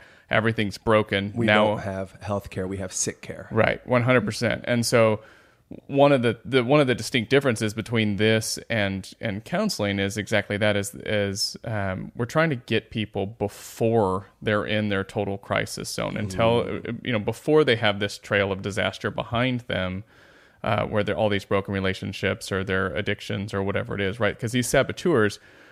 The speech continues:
Speaker 1: are essentially personified, uh, coping mechanisms, right? We,
Speaker 2: Yeah.
Speaker 1: we, we have names for these saboteurs just to be able to identify them and be able to, to talk about them. But, but they're just,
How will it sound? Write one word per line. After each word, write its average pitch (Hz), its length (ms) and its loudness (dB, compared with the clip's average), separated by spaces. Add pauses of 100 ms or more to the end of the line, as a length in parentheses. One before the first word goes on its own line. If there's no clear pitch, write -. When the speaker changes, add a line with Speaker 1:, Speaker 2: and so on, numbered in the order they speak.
(140)
Speaker 1:
are 113 140 6
essentially 120 480 0 (260)
personified, 113 880 2 (160)
uh, 107 260 0 (100)
coping 110 340 0
mechanisms, - 680 -6
right? 104 180 0
We, 104 140 -2
Speaker 2:
Yeah. 110 120 -4
Speaker 1:
we, 104 220 0
we 104 120 -2
have 107 120 4
names 120 340 4
for 120 120 -4
these 107 160 0
saboteurs 104 800 0 (280)
just - 200 -2
to 117 60 -6
be 110 100 0
able 98 160 2
to - 40 -2
identify 104 540 0
them 98 240 0
and 95 140 -4
be 98 80 -2
able 98 120 -4
to, 95 60 -12 (220)
to 117 100 -4
talk - 300 -2
about 98 340 -2
them. 95 320 -2 (500)
But, - 240 0
but 113 140 2
they're 117 80 2
just, 131 320 2